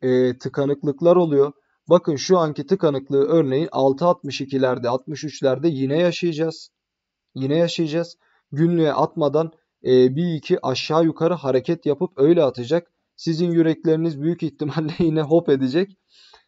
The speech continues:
E, ama durumlar nihayetinde bu şekilde.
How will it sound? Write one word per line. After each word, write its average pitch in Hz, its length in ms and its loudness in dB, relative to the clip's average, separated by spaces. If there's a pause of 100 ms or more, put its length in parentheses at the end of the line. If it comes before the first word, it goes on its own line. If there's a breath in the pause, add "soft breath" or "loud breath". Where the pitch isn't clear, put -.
(160)
E, 131 240 4
ama 175 340 0
durumlar 165 480 2 (480)
nihayetinde 143 720 0
bu 175 80 -4
şekilde. 135 600 -4